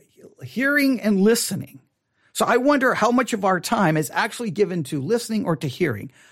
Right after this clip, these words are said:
I think the majority of time is, is to hearing and not to listening. I'm going to stand by that. I don't know if I have a statistical study that I can find.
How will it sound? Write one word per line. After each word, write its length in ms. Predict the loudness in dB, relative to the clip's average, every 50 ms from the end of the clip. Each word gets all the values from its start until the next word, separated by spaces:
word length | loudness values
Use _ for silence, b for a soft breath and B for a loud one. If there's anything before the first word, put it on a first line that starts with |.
| b
I 100 | b 0
think 200 | 0 0 -2 -2
the 80 | -2 -4
majority 460 | -2 -4 -4 -6 -4 -4 -2 -2 -4
of 100 | -4 -6
time 380 | -4 -4 -4 -4 -6 -8 -12 -16 b b b b b b b
is, 260 | b -6 -4 -6 -6 -8
is 220 | -6 -6 -6 -4
to 80 | -4 -4
hearing 400 | 0 0 0 0 -2 -4 -8 -6
and 80 | -6 -6
not 180 | -6 -6 -8 -12
to 80 | -10
listening. 400 | -10 -10 -10 -10 -14 -18 -20 -18 _
I'm 160 | -2 0 2 4
going 200 | 4 2 2 0
to 60 | -2
stand 300 | -2 -2 0 0 0 -2
by 160 | -2 -4 -6
that. 220 | -8 -16 -20 -20 _ _ _ _ _ _ _ _ _ _ _ _ _ _ _ _ _ -6
I 60 | -4
don't 120 | -2 0 0
know 60 | 0
if 100 | 0 0
I 60 | 0
have 160 | 0 2 0
a 40 | 0
statistical 720 | -2 -4 -6 -6 -4 -2 -2 -2 0 0 -2 -2 -2 -2
study 500 | -4 -2 0 2 2 2 2 2 -2 -6 b b b b b b b b
that 140 | 2 2
I 100 | 2 2
can 200 | 0 0 0 0
find. 420 | 0 2 2 2 2 2 0 -2